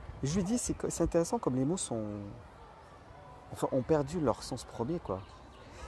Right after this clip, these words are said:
Et je lui ai dit, euh, si le serveur vous aviez répondu, euh, à la place de sa, euh, de, de, de, de ce qu'il lui a répondu, je, je, je peux vous rappeler, hein, ce qui, ce qu'il lui a répondu, hein, d'ailleurs, hein.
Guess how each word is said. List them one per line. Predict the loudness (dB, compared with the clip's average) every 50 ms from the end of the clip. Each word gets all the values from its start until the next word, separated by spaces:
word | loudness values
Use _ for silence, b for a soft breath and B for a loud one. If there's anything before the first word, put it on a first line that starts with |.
| B B B -4 -2
Et |
je | -2 0 0
lui | 0
ai | 0
dit, | -2 -2 -2 -2 -2 -4 -6 -10 -16 -16 -16 -16 -16 -18 -18 -16 -16 -18 -6 -2 0
euh, | 2 2 2 2 0 0 -2 -4 -4 -6 -4 -4 -4 -2
si | -2 -2 -2 -2 -2 0 0
le | 0
serveur | 0 2 2 2 2 2 4 2 2 2 2
vous | 0 -2 0 2
aviez | 2 2 2 0 -2 -2
répondu, | -2 -2 -2 -2 -2 -2 -2 -2 -2 -2
euh, | -2 0 0 0 -2 -2 -4 -4 -6 -6 -8 -10 -12 -14 -14 -16 -16 -16 -16 -16 -16 -16 -14 -6 -2
à | 0 0
la | 0
place | 0 2 2 2 2 0
de | -4
sa, | -6 -4 -2 -2
euh, | 0 0 0 -2 -4 -4 -6 -8 -10 -12 -14 -14 -14 -14 -14 -16 -16 -16 -16 -16 -16 -16 -16 -16 -16 -16 -16 -16 -16 -14 -14 -14 -14 -14 -12 -12 -10 -8 -8 -8 -8 -6 -6 -6 -6 -6 -6
de, | -6
de, | -6
de, | -6 -8 -8 -10 -8 -8 -8 -6 -6 -6 -8 -8 -8
de | -8
ce | -8 -6
qu'il | -4 -2
lui | 0
a | 0
répondu, | 0 0 -2 -2 -2 -2 -4 -6 B B B B -14 -12 -10
je, | -8 -6 -6 -6 -6
je, | -6 -8 -8 -8 -8 -8 -8 -10 -10
je | -10 -4
peux | -2 -2
vous | 0 2 2 2
rappeler, | 2 0 -2 -4 -4
hein, | -2 -4
ce | -6 -8
qui, | -8 -8 -6 -6 -4 -4 -6 -6 -6 -6
ce | -8 -8 -8
qu'il | -6 -2
lui | 0 0
a | 0
répondu, | 0 -2 -4 -6 -6 -6 -4 -4 -4 -6
hein, | -4 -2
d'ailleurs, | -2 0 0 0 0 -2
hein. | -2 -4 -8